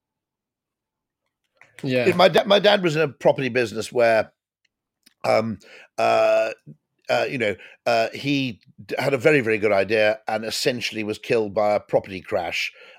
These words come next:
Speaker 2: uh, financially, which was entirely outside his control. Now, Nassim Taleb has a very good way of framing that, which is that an entrepreneur who fails in business, uh, is no more to be criticized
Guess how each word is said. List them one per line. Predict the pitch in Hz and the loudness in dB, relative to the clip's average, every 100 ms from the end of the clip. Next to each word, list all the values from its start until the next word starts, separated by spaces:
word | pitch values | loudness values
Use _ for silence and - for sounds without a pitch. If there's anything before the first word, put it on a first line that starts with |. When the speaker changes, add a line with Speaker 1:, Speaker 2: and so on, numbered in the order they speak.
| - | -4
Speaker 2:
uh, | 104 | -4
financially, | - 113 107 - 98 | -2 -4 -2 -4 -6
which | 98 98 | -8 -10
was | 110 107 | -10 -10
entirely | 110 - 120 117 104 | -10 -8 -2 0 0
outside | 98 95 - 98 | 0 -2 -4 -4
his | 92 - | -4 -12
control. | 98 - 98 80 - - - | -12 -2 -2 -2 -10 -20 -6
Now, | 139 | -4
Nassim | 151 - 214 180 | -2 -2 -2 0
Taleb | 175 147 120 | 0 2 0
has | 117 | -2
a | |
very | 120 120 | -2 -2
good | 113 | 0
way | 113 110 | 2 0
of | |
framing | - 120 107 98 | 0 -2 -2 -6
that, | 92 | -8
which | 107 101 | -10 -8
is | 117 98 | -8 -4
that | 117 110 - - - 127 | -4 -4 -10 -20 -8 -2
an | 143 | 0
entrepreneur | 175 - 160 143 | -2 -4 0 0
who | 127 131 | 0 -2
fails | - 131 120 110 | 0 2 2 -2
in | 117 117 | -6 -6
business, | 156 139 90 87 92 - - _ _ _ _ _ 120 | -4 -4 -4 -12 -12 -12 -16 _ _ _ _ _ 0
uh, | 113 113 117 139 | 2 2 0 -4
is | 123 113 | -6 -4
no | 135 139 143 | 0 2 2
more | 139 127 | 2 2
to | - | 0
be | 123 | -6
criticized | 113 143 107 - 110 101 98 - | -4 -4 -4 -2 2 2 0 -8